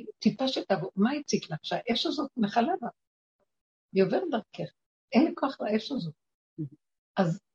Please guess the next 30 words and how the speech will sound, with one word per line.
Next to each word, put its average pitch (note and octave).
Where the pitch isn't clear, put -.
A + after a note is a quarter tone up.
אם B3+
אני A3+
רואה G3
אותה G#3+
ואני F3+
באמת, F3
באמת E3+
לא F#3
רוצה, G#3
אין A3+
לי G3+
כוח F#3
באמת, D#3+
באמת, G3+
לא F#3+
סתם -
נאה F3
דורש, D#3+
גם E3
נאה G3+
מקיים, F3
אז D#3+
באותו E3+
רגע F#3+
אני F3
חייבת, A3+
אה, D#3+
לעשות F3+
הסחת F#3+
הדעת F3